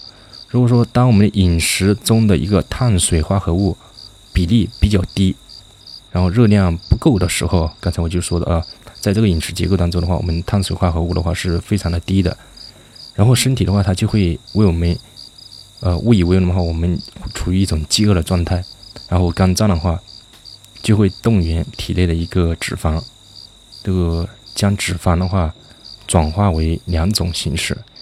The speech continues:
一种叫做中长，中长链脂肪酸，另外一种叫做，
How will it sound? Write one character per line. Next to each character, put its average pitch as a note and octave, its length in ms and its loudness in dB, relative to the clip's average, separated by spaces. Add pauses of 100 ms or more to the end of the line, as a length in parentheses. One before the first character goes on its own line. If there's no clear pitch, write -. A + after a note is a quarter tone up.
(180)
一 G2 160 2
种 E2+ 180 -2
叫 F#2 140 0
做 F2+ 240 0 (120)
中 B2+ 240 0
长， D#2 320 -2 (380)
中 D3 200 2
长 E2+ 260 0
链 A#2 200 0
脂 - 180 -4
肪 E2+ 160 -2
酸， F2+ 280 0 (500)
另 G#2 140 4
外 F#2+ 120 4
一 F2 60 2
种 E2 220 -6
叫 G2 140 -2
做， F2 320 0